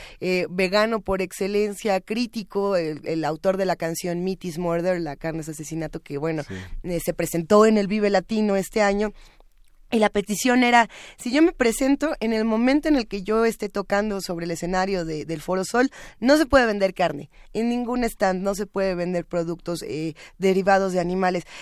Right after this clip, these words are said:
Speaker 1: Y esto de-, desató un, un buen pleito, una buena controversia,
Speaker 2: Mm.
Speaker 1: diciendo, a ver, ¿por qué él va a decidir lo que nosotros vamos a consumir? Eh, si el Foro Sol lo acepta, si,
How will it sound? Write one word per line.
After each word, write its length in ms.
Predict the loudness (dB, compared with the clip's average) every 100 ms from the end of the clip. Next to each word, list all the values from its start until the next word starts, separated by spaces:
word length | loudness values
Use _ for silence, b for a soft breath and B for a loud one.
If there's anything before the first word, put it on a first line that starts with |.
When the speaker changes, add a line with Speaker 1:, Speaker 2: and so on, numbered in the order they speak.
| B -2
Speaker 1:
Y 80 |
esto 180 | -2 0
de-, 220 | 0 0
desató 600 | 0 -2 0 0 2 4 4
un, 400 | 2 -2 -2 -4
un 160 | -2
buen 200 | 0 -2
pleito, 340 | -2 -4 -2 0
una 100 | 0
buena 240 | 0 -2
controversia, 560 | -2 -6 -4 -4 -4 -4
Speaker 2:
Mm. 40 |
Speaker 1:
diciendo, 220 | -4 -2
a 40 | 0
ver, 120 | 0
¿por 220 | -2 -4
qué 100 | -2
él 140 | 0 0
va 40 |
a 40 |
decidir 400 | 0 -4 -8 -4
lo 100 | -4
que 140 | -4 -6
nosotros 420 | -6 -8 -8 -4
vamos 320 | -2 -2 -4
a 60 | -6
consumir? 600 | -6 -6 -4 -2 -2 -4 B B B
Eh, 360 | -4 -2 -2 -4 -12 -20
si 220 | -10 -6
el 80 | -6
Foro 320 | -2 -2 0
Sol 180 | -2 -2
lo 80 | -2
acepta, 460 | -2 -4 -4 -6
si, 420 | -6 -6 -6 -6